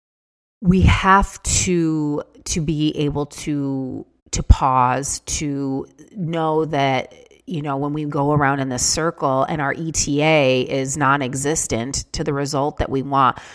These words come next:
we have to stop and ask, "Where is there a new trajectory? What am I not seeing?" <clears throat> And so for me,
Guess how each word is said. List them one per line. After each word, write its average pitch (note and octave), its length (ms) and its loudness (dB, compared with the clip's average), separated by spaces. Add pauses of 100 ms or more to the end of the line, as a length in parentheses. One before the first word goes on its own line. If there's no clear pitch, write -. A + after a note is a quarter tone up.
(140)
we D3 80 0
have D3 180 0
to C3+ 120 -8
stop C#3 420 2
and - 200 -6
ask, C#3+ 600 -6 (840)
"Where D#3 480 -2
is C#3+ 140 -4
there C3+ 200 -2
a B2+ 60 -6
new C3 240 -6
trajectory? B2 1040 -6 (240)
What D#3 160 2
am D3+ 100 -2
I C3 120 -4
not B2 360 -4
seeing?" D#3 760 -8 (260)
<clears throat> E3+ 280 -2 (2000)
And D#3 560 2
so D#3+ 200 0
for D3+ 240 -2
me, E3 680 0